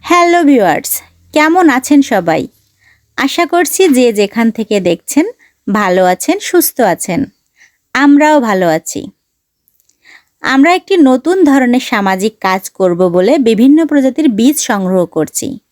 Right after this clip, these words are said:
ভিডিওটিতে দেখতে পারছেন ছাত্রছাত্রীরা বিভিন্ন বীজ এনে এই প্লেটটিতে রাখছে। কী ঘটনা ঘটতে যাচ্ছে তা পুরোটা দেখাবো আমি প্রিয়াঙ্কা গুপ্ত, সহকারী শিক্ষক, কমলাপুর সরকারি প্রাথমিক বিদ্যালয়।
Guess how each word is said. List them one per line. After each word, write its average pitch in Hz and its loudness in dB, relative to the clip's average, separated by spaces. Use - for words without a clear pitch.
ভিডিওটিতে 311 2
দেখতে 220 -2
পারছেন 196 -2
ছাত্রছাত্রীরা 311 0
বিভিন্ন 254 2
বীজ 226 -2
এনে 196 0
এই 247 0
প্লেটটিতে 247 0
রাখছে। - -6
কী 370 2
ঘটনা 330 0
ঘটতে 220 -2
যাচ্ছে 190 -2
তা 277 0
পুরোটা 294 0
দেখাবো 214 -2
আমি 190 -4
প্রিয়াঙ্কা 196 -2
গুপ্ত, 175 -6
সহকারী 302 0
শিক্ষক, 294 -4
কমলাপুর 269 0
সরকারি 208 -2
প্রাথমিক 180 -4
বিদ্যালয়। 165 -4